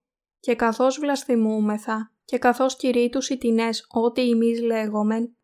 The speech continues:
γιατί να μην πράττομεν τα κακά, δια να έλθωσι τα αγαθά, των οποίων η κατάκρισις είναι δικαία; Ρωμαίους, κεφάλαιο τρία, εδάφια εφτά έως οκτώ.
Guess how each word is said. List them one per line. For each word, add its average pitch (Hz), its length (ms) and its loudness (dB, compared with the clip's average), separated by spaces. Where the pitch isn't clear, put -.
γιατί 220 420 2
να 285 160 2
μην 262 240 2
πράττομεν 226 560 0
τα 220 140 -4
κακά, 220 600 -6
δια 240 260 8
να 226 160 2
έλθωσι 220 460 -2
τα 214 140 0
αγαθά, 208 680 -4
των 226 220 0
οποίων 247 440 4
η 233 80 4
κατάκρισις 226 840 -2
είναι 220 220 2
δικαία; 214 720 -2
Ρωμαίους, 226 640 2
κεφάλαιο 262 640 2
τρία, 233 600 4
εδάφια 240 640 2
εφτά 240 580 -2
έως 247 360 0
οκτώ. 226 580 -2